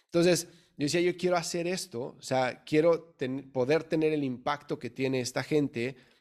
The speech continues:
en mucha otra gente para poder ayudar y poner mi granito de arena", ¿no? Entonces, lo quería hacer, lo quería hacer y no me daba tiempo.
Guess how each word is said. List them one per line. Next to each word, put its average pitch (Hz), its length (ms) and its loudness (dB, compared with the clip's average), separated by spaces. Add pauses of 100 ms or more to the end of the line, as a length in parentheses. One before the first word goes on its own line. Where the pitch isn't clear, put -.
(200)
en 135 200 2
mucha 185 340 4
otra 151 220 0
gente 127 400 -6
para 113 300 -4
poder 131 240 0
ayudar 131 380 2
y 135 40 -2
poner 123 320 -4
mi 127 80 -2
granito 120 400 -6
de 127 40 -2
arena", 139 260 -6
¿no? 104 80 -10
Entonces, 117 180 -10
lo 120 80 -4
quería 139 240 2
hacer, 156 220 2
lo 139 100 -4
quería 135 180 -2
hacer 143 300 -4
y 123 80 -10
no 139 140 -2
me 147 100 2
daba 151 160 4
tiempo. 156 240 -2